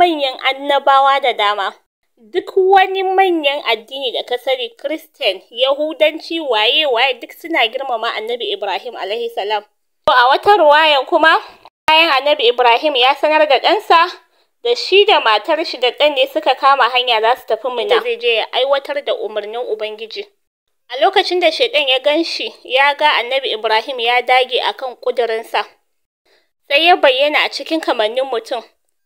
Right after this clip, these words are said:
saboda ya canza ma Annabi Ibrahim tunani, ya sa shakku a cikin zuciyar Annabi Ibrahim. Burin shaiɗan a wannan lokacin shi ne Annabi Ibrahim ya yi tunanin wataƙila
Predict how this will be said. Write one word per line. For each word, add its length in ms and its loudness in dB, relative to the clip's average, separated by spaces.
saboda 360 -2
ya 100 2
canza 480 -2
ma 160 -4
Annabi 400 -4
Ibrahim 600 -4
tunani, 600 -2
ya 140 -2
sa 220 0
shakku 460 -4
a 60 -6
cikin 320 -14
zuciyar 380 -6
Annabi 400 -6
Ibrahim. 460 -4
Burin 340 0
shaiɗan 340 -2
a 100 2
wannan 300 -2
lokacin 420 -4
shi 180 -10
ne 120 0
Annabi 420 -6
Ibrahim 580 -4
ya 140 -6
yi 140 0
tunanin 720 -4
wataƙila 840 -2